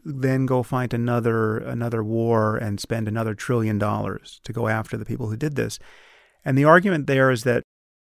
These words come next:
this overreaction is the problem, that we should, we should respond the way we would to, to Hurricane Katrina. And a friend, uh, Lawrence Krauss, a physicist, just wrote a,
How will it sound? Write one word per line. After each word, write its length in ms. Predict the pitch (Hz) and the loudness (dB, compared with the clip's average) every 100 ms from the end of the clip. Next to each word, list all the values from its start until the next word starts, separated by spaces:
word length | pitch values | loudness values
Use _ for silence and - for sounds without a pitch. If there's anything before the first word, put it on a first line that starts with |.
| _ - | _ -2
this 180 | 131 - | -2 0
overreaction 1080 | 147 143 135 120 110 107 113 - 123 113 117 | 0 2 4 2 2 0 -4 -6 -6 -4 -4
is 340 | 107 104 101 | -4 -6 -8
the 100 | - | -12
problem, 500 | - 135 151 90 - | -4 -2 -2 -4 -8
that 160 | - 139 | -8 -6
we 80 | 117 | -6
should, 280 | - 127 - | -4 -6 -6
we 100 | 131 | -6
should 200 | 131 123 | -6 -6
respond 840 | 117 - 127 127 131 123 113 110 | -6 -4 0 2 2 2 0 -2
the 60 | 113 | -2
way 160 | 113 | -2
we 120 | 110 110 | -2 -2
would 380 | 110 107 107 | -2 -2 -4
to, 140 | 117 113 | -8 -10
to 160 | - | -6
Hurricane 420 | 107 113 - 107 101 | -4 -4 -4 -6 -6
Katrina. 480 | 113 - 165 98 - _ _ _ - | -6 -2 -2 -2 -8 _ _ _ -8
And 100 | 135 | -6
a 40 | 117 | 0
friend, 600 | 151 156 143 131 127 - - | 4 4 4 0 -4 -14 -10
uh, 460 | - - - 85 110 | -6 -4 -6 -10 -8
Lawrence 340 | 143 123 117 | -2 -2 -2
Krauss, 480 | - 175 139 127 - | 2 6 6 4 -4
a 80 | 117 | -4
physicist, 540 | 151 151 139 135 - | -2 -2 -4 -6 -4
just 180 | 123 127 | -4 0
wrote 160 | 120 | 0
a, 180 | 113 117 | 0 -4